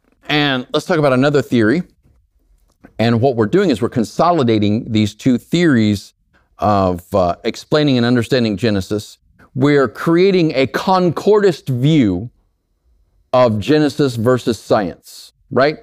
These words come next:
Instead of contrasting them,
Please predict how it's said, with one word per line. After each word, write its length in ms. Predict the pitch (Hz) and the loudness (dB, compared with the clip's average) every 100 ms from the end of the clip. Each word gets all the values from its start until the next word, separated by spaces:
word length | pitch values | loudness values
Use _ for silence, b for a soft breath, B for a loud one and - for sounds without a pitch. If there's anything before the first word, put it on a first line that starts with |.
| _ _ _ _ _ _ _ | _ _ _ _ _ _ _
Instead 360 | 113 - 196 196 | -8 -2 0 0
of 120 | 147 | 0
contrasting 920 | 190 151 - 202 214 202 - 165 127 | -2 -2 0 0 0 -2 -2 0 2
them, 360 | 107 87 123 | 0 -2 -6